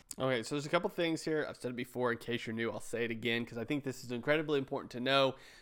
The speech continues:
from the get-go when you jump in, either as preparing a sermon as a pastor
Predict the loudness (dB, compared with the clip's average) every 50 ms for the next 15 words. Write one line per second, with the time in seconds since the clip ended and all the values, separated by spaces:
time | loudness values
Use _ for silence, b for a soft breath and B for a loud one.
0 | B B B B B -20 -14 2 6 8 8 8 6 4 4 4 4 4 4 4
1 | 6 6 8 6 6 4 2 2 2 2 2 2 2 0 0 2 2 2 2 2
2 | 0 0 0 0 0 0 0 2 4 4 4 4 2 0 -6 -10 -2 2 2 4
3 | 4 2 2 0 2 2 2 2 2 2 0 0 0 0 -2 -2 0 2 2 2
4 | 2 2 4 4 4 4 4 2 0